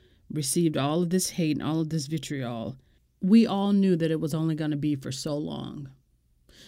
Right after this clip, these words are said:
She was either gonna be first lady for four years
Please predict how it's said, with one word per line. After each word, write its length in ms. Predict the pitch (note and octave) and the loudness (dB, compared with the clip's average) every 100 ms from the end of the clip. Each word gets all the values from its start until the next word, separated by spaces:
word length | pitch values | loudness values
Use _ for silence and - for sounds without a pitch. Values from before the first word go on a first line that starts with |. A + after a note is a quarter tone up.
| - - | -20 -14
She 180 | - | -2
was 120 | F#3 E3+ | 0 2
either 160 | E3 | 0
gonna 140 | D#3 D3+ | 0 0
be 100 | D3 | -2
first 300 | D3 D#3+ E3 | -2 -4 -4
lady 200 | D3+ C#3+ | -4 -6
for 200 | C#3 C3+ | -6 -8
four 260 | - G#3+ | -2 0
years 600 | B3 C4 B3+ B3 A#3 - | 2 2 2 2 -2 -6